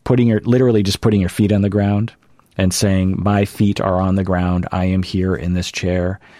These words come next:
um, and really focusing on that. Tactile grounding, like, uh, playing with some-,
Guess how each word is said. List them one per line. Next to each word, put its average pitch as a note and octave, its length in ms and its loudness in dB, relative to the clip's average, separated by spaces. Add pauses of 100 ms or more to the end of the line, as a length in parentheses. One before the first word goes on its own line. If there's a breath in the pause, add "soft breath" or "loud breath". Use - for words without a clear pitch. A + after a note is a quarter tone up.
(500 loud breath)
um, F#2 520 -4
and F#2 360 0
really G2+ 300 2
focusing G2+ 640 -2
on F#2+ 120 -2
that. F#2 240 -2 (1700 loud breath)
Tactile C3 500 2
grounding, B2 480 2
like, F#2+ 420 0 (120)
uh, F2+ 280 -2
playing G#2+ 360 0
with G#2 100 2
some-, G#2+ 240 0